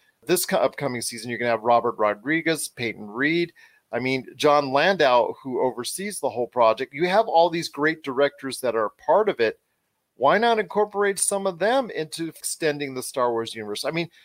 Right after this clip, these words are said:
it's seemingly they can attract, as far as The Mandalorian, all these great directors to come in there and have a hand in the Star Wars universe. Why not have them stay to go ahead like they're,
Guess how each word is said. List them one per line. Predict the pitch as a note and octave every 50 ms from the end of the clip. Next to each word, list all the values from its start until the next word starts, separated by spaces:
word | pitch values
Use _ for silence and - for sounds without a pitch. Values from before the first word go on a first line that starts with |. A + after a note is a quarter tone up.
| _ _ _
it's | - D#3 - -
seemingly | - - B3+ D4 D#4 D#4 C#4 A#3 G#3 G3 F#3+
they | F3 F3 F3+ E3+
can | - E3
attract, | D#3+ D#3 D#3+ - - F3+ E3+ E3 D#3 - -
as | - D3 -
far | - E3+ D#3+ D3+
as | D3+ D3
The | - C#3+
Mandalorian, | C#3+ D3 D3+ C#3+ C3+ C#3 C3 C#3 E3+ A3 A#3+ G#3 E3 C#3+ C3 - _ _ _ _ _ _
all | - C#3+ D#3+ G3 A3+
these | G#3+ G#3+ F3 -
great | - F3 E3+ E3 E3
directors | D#3 D3+ E3 F#3+ G3 - G3 E3 - -
to | D#3
come | - - D3 D3 C3+ C3+ B2+
in | C3+ C3+ C3+
there | C3 C3 C3 C3+ B2+ - -
and | A#2+ C3 B2+ B2+ B2 - _ -
have | - - D3 D3+ C3+
a | C3
hand | B2 - C#3 E3 F#3 G#3 A3 G#3
in | F#3+ D#3
the | C3+ B2+
Star | - - C#3+ C3 B2
Wars | A#2+ A#2 A2+ -
universe. | B2+ A#2+ A#2+ B2+ C3+ - - - _ _ _ _ _ _ _
Why | B2 D3 F3+ A3
not | B3+ B3 G3+
have | G3+ A3 A3 G#3+ G3+
them | G3+ F3
stay | - - - G3 G3+ A3+ A#3
to | F#3 F3
go | - F3 E3 E3 D#3+
ahead | D#3+ E3 F3 E3 D#3+ D3+
like | E3 D#3+ D#3+ -
they're, | E3+ D#3+